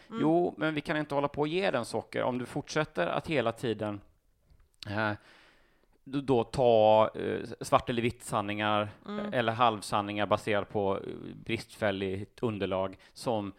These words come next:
Speaker 2: supersanningar hela tiden, då kommer du få, eh, blodsockerfall och du blir helt knäpp.
Speaker 1: Mm.
Speaker 2: Alltså, det, det funkar inte så. Vi måste kunna säga att så här, nej,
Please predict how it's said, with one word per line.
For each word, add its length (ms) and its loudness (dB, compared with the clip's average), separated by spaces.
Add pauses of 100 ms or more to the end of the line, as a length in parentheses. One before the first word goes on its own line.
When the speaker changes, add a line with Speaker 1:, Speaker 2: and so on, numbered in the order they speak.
Speaker 2:
supersanningar 720 -4
hela 160 0
tiden, 340 -4 (920)
då 140 -6
kommer 260 0
du 100 0
få, 580 0
eh, 60 0 (720)
blodsockerfall 680 0
och 120 -2
du 100 -2
blir 380 -6
helt 140 -4
knäpp. 300 -8 (280)
Speaker 1:
Mm. 280 -6 (400)
Speaker 2:
Alltså, 260 -2
det, 200 -4
det 80 0
funkar 280 0
inte 100 -6
så. 120 -2
Vi 100 0
måste 280 -4
kunna 200 0
säga 280 2
att 100 -2
så 60 4
här, 100 2 (180)
nej, 300 -2